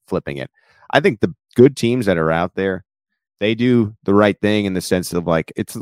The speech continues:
it's not really taking your loss, but just being honest with yourself. It doesn't matter the amount of money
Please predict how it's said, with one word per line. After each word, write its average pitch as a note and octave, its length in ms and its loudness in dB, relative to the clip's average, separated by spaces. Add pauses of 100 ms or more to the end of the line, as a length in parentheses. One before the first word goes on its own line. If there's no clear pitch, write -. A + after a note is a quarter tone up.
it's A#2 160 -10
not B2 180 0
really G#2 380 4 (500)
taking A2 380 2
your E2+ 160 2
loss, F2+ 300 2
but F2+ 180 -4
just - 160 -6
being G3 180 -2
honest A2+ 300 0
with E2+ 140 -10
yourself. D2 420 -6
It - 60 -20
doesn't - 240 -8
matter A#2+ 280 2
the F2+ 120 0
amount F2 200 -2
of D#2 60 -4
money E2 480 -4